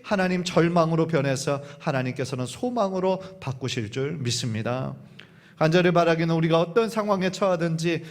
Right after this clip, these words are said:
자꾸만 절망의 늪에 빠지지 말고 하나님을 강하게 붙잡는 우리 성도님들 되시기를 주님의 이름으로 간절히 축원합니다. 그렇다면 절망의 위기 상황 속에서 하나님께 기도하고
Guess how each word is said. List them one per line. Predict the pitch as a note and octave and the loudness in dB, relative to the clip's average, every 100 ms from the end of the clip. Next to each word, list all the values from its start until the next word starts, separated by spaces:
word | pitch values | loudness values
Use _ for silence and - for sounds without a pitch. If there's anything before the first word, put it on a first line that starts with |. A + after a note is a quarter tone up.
| - | -14
자꾸만 | - A#3 - C4 B3+ | -8 -8 -2 0 0
절망의 | - A#3 B3 B3 A#3+ A3+ | 2 0 2 0 0 0
늪에 | A#3 C#4 D4+ C#4+ D4+ | 0 2 2 2 2
빠지지 | C#4+ C4+ C4 C#4+ | 0 0 0 0
말고 | C#4 A#3+ A#3+ A#3+ A#3 G3 - - - - _ - | 2 4 4 4 4 0 -6 -18 -20 -20 _ -8
하나님을 | A3+ F#3+ D#3+ D3 D#3+ E3+ E3+ - - | -2 0 0 0 0 0 -6 -18 -10
강하게 | B2 A#2 A#2 A#2+ | -6 -4 -4 -4
붙잡는 | A#2 D#3+ F3 D3+ C3 D3+ F3 - - - | -6 -6 -4 -4 -4 -4 -6 -10 -18 -14
우리 | B2 A#2+ | -10 -8
성도님들 | D3+ C3 B2+ A#2+ A#2+ | -6 -4 -4 -2 -4
되시기를 | A#2 A2 A#2+ A2 A2+ G#2+ - _ | -4 -6 -6 -6 -6 -8 -16 _
주님의 | - B2+ B2 A2+ A2 | -6 -4 -4 -4 -6
이름으로 | A2 G#2+ B2 A3 - | -6 -8 -8 -10 -14
간절히 | F#2 G#2 G2+ G2+ G2+ | -14 -10 -8 -8 -8
축원합니다. | - C3+ A#2 G#2+ G#2 G2+ - A#2+ - - _ - _ _ _ _ - - _ | -10 -10 -10 -10 -10 -12 -14 -18 -20 -20 _ -20 _ _ _ _ -20 -20 _
그렇다면 | - B3 C4 C#4 | -6 -2 0 -2
절망의 | C4+ A#3 A3+ A3+ A3+ F3+ | 0 0 2 0 2 0
위기 | F3+ F#3 | 0 -2
상황 | F3 D#3+ D#3+ | -2 -2 -4
속에서 | D3+ C#3+ B2 A#2 - A#2+ B2 - _ _ - | -6 -6 -4 -4 -6 -8 -10 -16 _ _ -10
하나님께 | - F#3 D#3+ D#3+ D#3+ | -4 -2 -2 -4 -6
기도하고 | - A#2+ A#2 G#2+ G2+ G2+ G2+ A#2+ | -6 -6 -6 -6 -8 -8 -10 -14